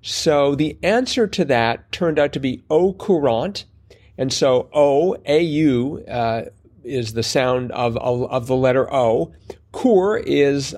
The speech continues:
I guess, a scroungy mutt. And aunt is a parent sister in some regions. I guess that's how you would, how you would pronounce it. Um,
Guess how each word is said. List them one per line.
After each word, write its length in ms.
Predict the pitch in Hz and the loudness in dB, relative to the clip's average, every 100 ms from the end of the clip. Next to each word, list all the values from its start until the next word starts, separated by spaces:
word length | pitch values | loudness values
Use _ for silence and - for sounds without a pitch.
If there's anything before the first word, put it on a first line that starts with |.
| - | -6
I 220 | 127 123 | -2 -2
guess, 440 | 113 131 139 165 | -2 0 0 -2
a 120 | - 120 | -4 -4
scroungy 760 | - - 131 123 131 117 123 | -4 -4 0 0 0 -2 -2
mutt. 360 | 117 156 214 - _ _ _ _ | 0 -2 -2 -10 _ _ _ _
And 240 | 135 131 - | -2 -2 -2
aunt 480 | 202 220 151 190 - - _ _ _ _ _ | 0 2 2 0 -6 -12 _ _ _ _ _
is 480 | 147 139 139 139 - | 2 4 4 0 -4
a 120 | - 139 | -4 -2
parent 340 | 139 160 156 | 0 -2 0
sister 400 | - 202 - 123 | -2 -2 0 -2
in 420 | - 131 127 127 - _ - | 0 0 0 -4 -12 _ -8
some 440 | - 143 131 117 | 0 2 2 0
regions. 580 | - 127 135 98 95 98 | -4 0 2 0 -6 -8
I 80 | - | -6
guess 200 | 107 - | -6 -6
that's 160 | 107 | -8
how 80 | - | -2
you 180 | 113 104 | -2 -2
would, 260 | 104 101 - - | -4 -6 -8 -8
how 60 | |
you 140 | 110 101 | -6 -6
would 120 | 95 | -8
pronounce 440 | - 110 117 123 | -4 0 0 0
it. 120 | - - - _ - - - - - | -6 -10 -18 _ -20 -20 -20 -20 -12
Um, 480 | - 113 110 110 113 | -2 0 0 -2 -8